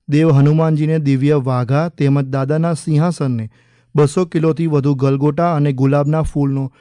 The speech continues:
શણગાર કરાયો હતો. આજે શ્રી હરિ મંદિરમાં સુંદરકાંડ પાઠ પણ કરાયા હતા. સ્ટેટ મોનિટરિંગ સેલના પી એસ આઈ જે એમ પઠાણનું માર્ગ અકસ્માતમાં મોત નીપજ્યું હતું.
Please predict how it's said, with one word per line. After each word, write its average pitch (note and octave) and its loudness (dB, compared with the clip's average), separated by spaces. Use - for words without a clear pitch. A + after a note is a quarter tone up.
શણગાર D#3 0
કરાયો A#2+ -4
હતો. G#2 -12
આજે D3+ 4
શ્રી F3 0
હરિ D#3 2
મંદિરમાં D3 2
સુંદરકાંડ D3+ -2
પાઠ C#3+ 0
પણ E3 -2
કરાયા B2+ -2
હતા. G#2 -12
સ્ટેટ F3 0
મોનિટરિંગ E3 4
સેલના D3 2
પી D#3 -2
એસ D#3+ 2
આઈ A#2 -4
જે D3+ 0
એમ E3+ 2
પઠાણનું D3 2
માર્ગ D3+ 0
અકસ્માતમાં C#3 -2
મોત C#3 2
નીપજ્યું A2+ -4
હતું. G2+ -16